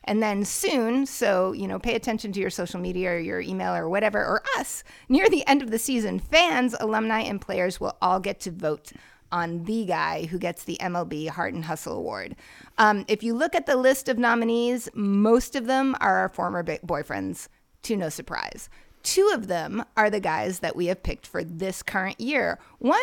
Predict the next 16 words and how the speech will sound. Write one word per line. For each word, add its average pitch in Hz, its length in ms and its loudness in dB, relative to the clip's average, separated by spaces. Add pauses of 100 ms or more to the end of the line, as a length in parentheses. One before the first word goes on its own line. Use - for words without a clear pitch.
(140)
Corbin 277 380 2
Carroll, - 420 2
my 220 160 -2
D-backs 226 600 -2
guy. - 400 -4
So - 180 -4
that's 277 340 -4
really 240 420 -2
cool 262 260 -4
to 220 120 -6
see 240 240 -4
that 202 160 -2
he's 220 300 -4
achieving 220 420 -4
not 220 220 4
only 220 340 -2